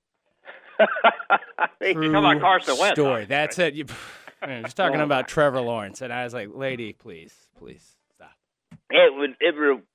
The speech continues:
Speaker 1: reminds me of, I'll never forget, uh, me and my buddy Darren were at Swamp. It was, uh, Zook's first year as coach.
Speaker 3: oh two.
Speaker 1: And, uh,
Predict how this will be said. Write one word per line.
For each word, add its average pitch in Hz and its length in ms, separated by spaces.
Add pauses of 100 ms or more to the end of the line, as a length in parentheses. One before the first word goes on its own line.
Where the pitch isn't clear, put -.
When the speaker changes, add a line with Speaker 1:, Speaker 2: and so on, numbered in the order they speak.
(160)
Speaker 1:
reminds 139 560
me 135 240
of, 101 120
I'll 110 120
never 131 260
forget, 101 480 (680)
uh, 90 460 (200)
me 117 140
and 120 80
my 117 80
buddy 110 260
Darren 101 540
were 92 320
at 90 100 (320)
Swamp. 104 400 (800)
It 101 120
was, 98 240
uh, 92 540 (600)
Zook's 165 220 (100)
first 143 300
year 139 220
as 139 60 (100)
coach. - 300 (1120)
Speaker 3:
oh 123 120
two. 117 260 (220)
Speaker 1:
And, 110 260
uh, 110 440